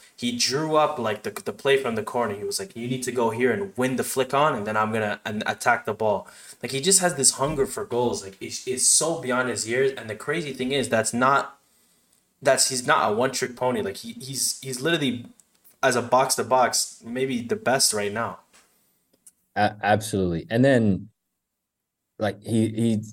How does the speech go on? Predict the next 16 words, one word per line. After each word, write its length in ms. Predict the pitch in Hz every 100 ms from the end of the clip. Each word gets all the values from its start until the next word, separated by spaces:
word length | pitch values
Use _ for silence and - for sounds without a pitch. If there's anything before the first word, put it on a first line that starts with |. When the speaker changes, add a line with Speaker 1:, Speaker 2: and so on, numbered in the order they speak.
| -
Speaker 2:
obviously 420 | 117 139 139 131
we've 120 | 110
talked 260 | 110 117 110
about 240 | 104 95
how 140 | 92 98
big 260 | 95 117
and 120 | 107 104
everything 400 | 101 98 101 90
he 180 | 95
is, 160 | 113 101
but 220 | - 92
he's 320 | 104 101 -
so 420 | - 143 123 92 101 -
physically 640 | - 143 123 110 - 87 -
tough. 380 | - 101 - 104
Like, 140 | 98